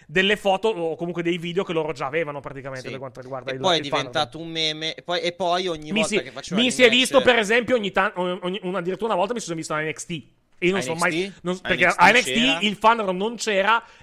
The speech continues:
Speaker 1: e praticamente riciclavano quello degli altri, degli altri
Speaker 2: Esatto.
Speaker 1: programmi.
Speaker 2: A N X T ti avevamo beccato e poi ti beccavamo sempre durante i match registrati. Cioè,
Speaker 1: Sì,
Speaker 2: durante
Speaker 1: esatto.
Speaker 2: i match registrati c'eri quasi sempre.
Speaker 1: Quasi
Speaker 2: E
Speaker 1: sempre, sì,
Speaker 2: infatti
Speaker 1: esatto.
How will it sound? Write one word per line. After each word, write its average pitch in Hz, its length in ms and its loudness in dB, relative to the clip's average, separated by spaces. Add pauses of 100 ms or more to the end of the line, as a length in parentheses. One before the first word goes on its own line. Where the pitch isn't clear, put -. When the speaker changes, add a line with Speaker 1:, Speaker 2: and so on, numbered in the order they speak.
Speaker 1:
e 190 300 6
praticamente 202 480 0
riciclavano 196 800 2
quello 165 280 0
degli 156 220 -4
altri, 143 280 -4
degli 143 200 -6
altri 127 160 -2
Speaker 2:
Esatto. 104 100 -4
Speaker 1:
programmi. 135 320 -4 (560)
Speaker 2:
A 120 160 -10
N 139 140 -2
X - 160 -6
T 170 200 -8
ti 160 120 -8
avevamo 135 320 -2
beccato 147 460 -8
e - 20 -8
poi 156 420 -6
ti 135 140 -16
beccavamo 127 540 -8
sempre 135 420 -8
durante 117 380 -8
i 123 60 -6
match 113 240 -12
registrati. 107 760 -10
Cioè, - 140 -14
Speaker 1:
Sì, 247 80 0
Speaker 2:
durante 226 140 -2
Speaker 1:
esatto. - 100 0
Speaker 2:
i 170 180 2
match - 20 -6
registrati 135 540 -6
c'eri 113 420 -10
quasi 123 320 -2
sempre. 110 280 -4
Speaker 1:
Quasi 190 260 6
Speaker 2:
E 185 40 -4
Speaker 1:
sempre, 156 240 0 (180)
sì, 151 80 -8
Speaker 2:
infatti - 20 -6
Speaker 1:
esatto. 131 380 -8